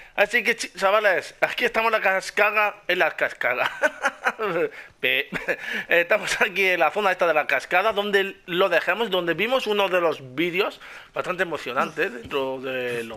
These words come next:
visto de momento, de nuestra esposa. No sé realmente si está viva, yo creo que está muerta, sinceramente, en mi posición. Que, eh, vivíamos aquí, yo creo que aquí estábamos, pim pam. Y algo pasó que ya no la tengo,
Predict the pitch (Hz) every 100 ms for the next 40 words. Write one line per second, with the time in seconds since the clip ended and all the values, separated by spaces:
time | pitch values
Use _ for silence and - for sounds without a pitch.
0 | 110 113 160 156 156 190 139 156 151 190
1 | - - - - - - - 196 247 254
2 | 254 - - 226 240 220 202 - - 254
3 | 220 139 202 269 294 220 214 190 185 175
4 | 127 139 131 151 202 220 330 - 160 131
5 | 120 - - 127 127 135 95 90 107 131
6 | 127 120 120 117 113 104 - - - 107
7 | 151 - - - - _ - 208 208 -
8 | 190 180 170 156 151 147 147 160 156 240
9 | 233 156 156 151 143 147 139 151 143 196
10 | 214 208 208 151 143 143 214 226 226 -
11 | - - - - _ _ _ - 214 202
12 | 190 180 214 226 220 170 165 151 143 123
13 | 135